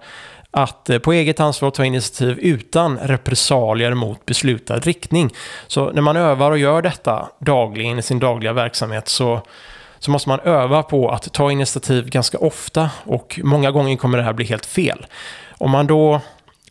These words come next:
eh, reprimerar folk att "ajabaja, så får du inte göra", då kommer den personalen inte ta så många initiativ, så helt enkelt. Och då förlorar man den, att gripa möjligheten när den finns där.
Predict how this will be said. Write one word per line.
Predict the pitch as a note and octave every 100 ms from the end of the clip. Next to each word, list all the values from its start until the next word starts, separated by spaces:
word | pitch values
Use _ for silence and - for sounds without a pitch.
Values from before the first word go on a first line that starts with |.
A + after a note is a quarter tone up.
| - _ _
eh, | -
reprimerar | B2 - D#3 D#3 - D#3 D#3+ C#3 D#3
folk | - C#3+ A2 -
att | B2+ D3+
"ajabaja, | C3+ B2 C3 A#2 B2+
så | - A#2+
får | D3+
du |
inte | D#3 C#3
göra", | A2 - - - - - - _ _ -
då | D#3
kommer | C#3+ D3 C#3
den | B2
personalen | B2 - C3+ A2 A2 A#2 G#2+ - _ - - _ _ _ _ _ _ -
inte | D#3+ C#3 C#3
ta | F3+ F#3
så | D#3+
många | D#3 B2
initiativ, | A2 A#2+ - C#3+ - - - - -
så | - A#2
helt | - -
enkelt. | C#3 - -
Och |
då | C#3
förlorar | C3 D#3+ E3 B2 C3+
man | D#3 E3
den, | D3 A#2+ B2+ - _ _ _
att | D#3 -
gripa | D3 C#3+ - B2+
möjligheten | C3+ C#3 A#2+ B2 - C3
när |
den | B2+
finns | C3 D#3 C3 -
där. | -